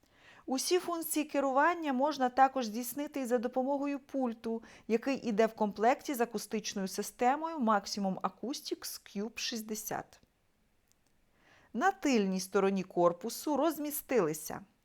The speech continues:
роз'єм для підключення мікрофону чи мікрофонної радіосистеми,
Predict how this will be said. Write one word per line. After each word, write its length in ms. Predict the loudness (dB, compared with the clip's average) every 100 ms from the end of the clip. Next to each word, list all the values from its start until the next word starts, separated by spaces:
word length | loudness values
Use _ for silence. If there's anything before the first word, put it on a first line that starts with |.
| _ _ -20 -2
роз'єм 640 | 4 4 2 -2 -2 -2
для 160 | 2 2
підключення 720 | 0 -6 -4 -2 -2 -2 0
мікрофону 680 | 0 0 -2 -2 -6 -2 -2
чи 180 | -2 -4
мікрофонної 760 | 0 -2 0 -2 0 0 4
радіосистеми, 1080 | 4 4 4 0 -2 -6 -4 -4 -4 -4 -8